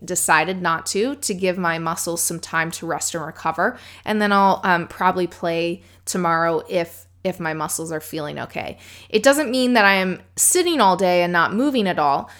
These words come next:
Um, I make it more of, like, an active rest period. So I might be walking, or I might be doing some type of yoga to help, um, move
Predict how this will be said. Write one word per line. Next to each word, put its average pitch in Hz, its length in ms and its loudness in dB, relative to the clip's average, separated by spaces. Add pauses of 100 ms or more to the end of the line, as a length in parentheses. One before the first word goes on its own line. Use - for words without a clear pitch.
(160)
Um, 175 300 0
I 180 80 -4
make 196 220 -2
it 196 120 -2
more 180 280 0
of, 175 100 -2
like, 165 180 -4
an 170 200 -8
active 175 440 2
rest 165 300 -2
period. 170 480 -4
So 165 380 -2 (800)
I 208 100 2
might 180 200 -2
be 185 80 -4
walking, 190 680 0 (260)
or 185 120 -2
I 180 40 0
might 180 180 0
be 180 100 -6
doing 175 280 -4
some 175 160 -6
type 175 240 -6
of 170 120 -6
yoga 170 360 0
to 170 60 -4
help, 160 440 -4 (300)
um, 165 360 -2 (300)
move 269 640 2